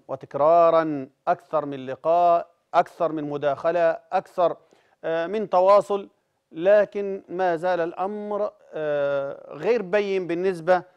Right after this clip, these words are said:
آه، للمسابقات. صحيح في تواصل مع بعض المسؤولين قريبًا، آه، آخر، آه، كان لق-، آه، اتصال اليوم،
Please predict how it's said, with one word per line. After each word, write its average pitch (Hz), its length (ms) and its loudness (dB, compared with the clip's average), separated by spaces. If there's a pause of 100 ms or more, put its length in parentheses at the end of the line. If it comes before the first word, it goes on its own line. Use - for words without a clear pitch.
(200)
آه، 147 220 0
للمسابقات. 156 840 0 (600)
صحيح 208 420 -2
في 233 140 -8
تواصل 165 600 2
مع 131 180 -2
بعض 151 320 0
المسؤولين 180 760 -6
قريبًا، 160 680 -2 (380)
آه، 175 220 -4
آخر، 196 520 -2
آه، 151 200 -2
كان 175 260 -6 (180)
لق-، 156 60 -8 (120)
آه، 151 260 -4
اتصال 175 440 2
اليوم، 196 500 -2